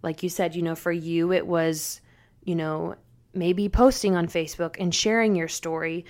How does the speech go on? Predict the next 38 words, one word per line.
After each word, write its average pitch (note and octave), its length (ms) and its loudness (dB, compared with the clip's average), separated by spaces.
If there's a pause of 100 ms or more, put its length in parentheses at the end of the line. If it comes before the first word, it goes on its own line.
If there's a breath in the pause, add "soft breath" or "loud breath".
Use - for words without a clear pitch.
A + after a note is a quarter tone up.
(160 loud breath)
I F3+ 80 -6
know F3+ 120 0
Sydney F3 380 -2
said E3 400 -2
she - 240 0
knows F3 240 4
moms F3 400 4
who F#3+ 140 0
have, F3 220 2
like, E3+ 260 0
up F#3+ 200 -2
and F#3+ 180 4
moved F#3 300 4
countries G3 580 0
and E3+ 220 -2
started F3 480 -2
businesses. F#3+ 720 0 (280 loud breath)
Sydney F#3+ 440 -2
started F#3+ 400 -2
a G3 60 0
nonprofit, G3+ 840 0 (140)
but F3 160 -2
then, E3+ 320 0 (340 loud breath)
you F3 100 -4
know, E3+ 120 0
she F#3 280 0
also F3+ 280 2
knows F3 260 0
moms F3 400 2
who F3 400 2 (460 soft breath)
maybe F3+ 300 0
have F3 300 0
not, E3+ 380 4
like, F3 160 -2
made E3+ 240 0
it - 140 -4
public, A#3+ 520 0
but E3 400 0